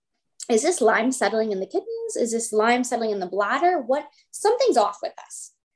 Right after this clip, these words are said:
And we do te-, some, you know,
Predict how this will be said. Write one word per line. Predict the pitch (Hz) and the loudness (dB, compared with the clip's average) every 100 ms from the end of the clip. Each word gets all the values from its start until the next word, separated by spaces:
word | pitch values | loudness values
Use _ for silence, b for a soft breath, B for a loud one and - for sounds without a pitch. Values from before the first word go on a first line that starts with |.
| _ _ _ _ _ _ _ - | _ _ _ _ _ _ _ -4
And | 277 269 254 247 247 240 - - | 0 2 2 0 -2 -6 -12 -6
we | 214 254 | 0 2
do | 277 | 2
te-, | 302 254 247 233 | -2 -2 -4 -4
some, | 233 214 180 | -4 -4 -4
you | 214 196 | -4 -2
know, | 185 180 190 | 0 -2 -6